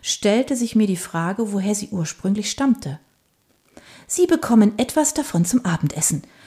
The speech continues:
zusammen mit rotem Eintopf. Aber für den Moment ist immer noch etwas Essen im Frühstückszimmer angerichtet, falls Sie hungrig sind.“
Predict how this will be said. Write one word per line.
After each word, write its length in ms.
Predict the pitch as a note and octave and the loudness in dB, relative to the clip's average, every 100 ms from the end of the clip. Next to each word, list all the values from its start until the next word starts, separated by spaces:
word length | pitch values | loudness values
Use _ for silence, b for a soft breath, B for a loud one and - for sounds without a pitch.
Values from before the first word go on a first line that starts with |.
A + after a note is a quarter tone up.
| B | B
zusammen 600 | - G3 F#3+ A3+ F3+ - - | 2 4 6 6 6 2 -8
mit 240 | D#3 - - | -12 -6 0
rotem 380 | G3 A#3 D#3 - | 2 2 0 0
Eintopf. 540 | F3 A3+ G#3+ D3 - - B B B | 2 2 2 -8 -10 -12 B B B
Aber 380 | A3 A3+ A3+ - | 4 6 4 0
für 160 | - | 0
den 140 | G#3+ G#3 | 2 4
Moment 580 | F#3+ G3 D4+ A4 - - | 4 4 2 -2 -12 -6
ist 300 | A3 G#3 - - | -4 -4 -6 -4
immer 240 | F#4 E4+ | -2 -2
noch 160 | D4 - | -2 -4
etwas 340 | - - A3+ | -4 -2 -2
Essen 300 | - B3 C4+ | 0 0 2
im 120 | F3 | 2
Frühstückszimmer 760 | E3+ C4+ C4 F4 - - F3+ F3 | 0 -2 -2 -4 -4 0 0 2
angerichtet, 580 | E3 E3+ E3+ E3+ E3 - B B | 0 0 -2 -2 -4 -6 B B
falls 280 | - F#3+ E3+ | -2 0 2
Sie 120 | F3 | 2
hungrig 380 | E3 F3 D#3 - | 4 4 4 -2
sind.“ 260 | - - | -2 -4